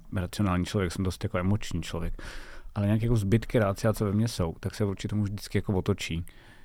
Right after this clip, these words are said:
Že, ehm, jsem četl i zajímavou knihu, teorie jako davů, to úplně mazec, protože právě jako, m, je úplně jedno, jestli jsi chytrý nebo ne, ale pokud ten dav jako je hustej, tak dokáže i sebe chytřejšího, prostě jakoby vysokoškolského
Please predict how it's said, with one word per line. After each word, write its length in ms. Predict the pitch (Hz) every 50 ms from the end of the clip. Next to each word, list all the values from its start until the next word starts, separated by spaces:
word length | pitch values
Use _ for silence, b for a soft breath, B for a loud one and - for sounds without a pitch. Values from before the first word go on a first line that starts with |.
| b b
Že, 540 | - - - 95 92 92 90 90 90 90 87 - - 101 95 92 92 90 90 90 90 87
ehm, 320 | 87 90 87 87 90 98 - -
jsem 140 | - - 113
četl 160 | - 104 101
i 60 | 92 90
zajímavou 240 | 98 98 98 90
knihu, 380 | - - 117 120 117 117 117 120 -
teorie 500 | - 101 92 95 95 92 90 90 87 90
jako 160 | 87 - -
davů, 320 | 90 90 95 110 117 110 117 -
to 80 | - 101
úplně 200 | - 95 90 85
mazec, 240 | 82 80 98 110 - - B B B B B B B B
protože 280 | - - - - 87 90
právě 320 | - 92 90 90 90 90
jako, 240 | 87 85 - 98 90 82 - - - - - - -
m, 260 | 113 101 95 92 - -
je 100 | 110 104
úplně 240 | 92 - 107 104 95
jedno, 160 | 92 95 98
jestli 180 | 92 - 104
jsi 60 | 101 98
chytrý 320 | - 110 101 - - 95
nebo 200 | 95 95 90 98
ne, 220 | 92 87 113 147 - - - - - - - - -
ale 520 | 101 90 87 87 87 90 90 90 92 - - -
pokud 240 | - - - - -
ten 380 | - - 92 90 87 90 95 92
dav 260 | 90 87 - - - 104
jako 220 | 92 - - 98
je 120 | 90 90
hustej, 480 | 87 - 104 - - - 85 90 110 120 -
tak 140 | - 104 98
dokáže 360 | - - - 95 92 87 101
i 60 | 98
sebe 280 | - - 98 92 95 90
chytřejšího, 680 | - - 107 - - - 92 - - 101 90 92 92
prostě 360 | - - - - - - -
jakoby 260 | 87 - - 101 95 92
vysokoškolského 920 | 95 92 - 98 - 98 - - - 92 - - - - 90 90 92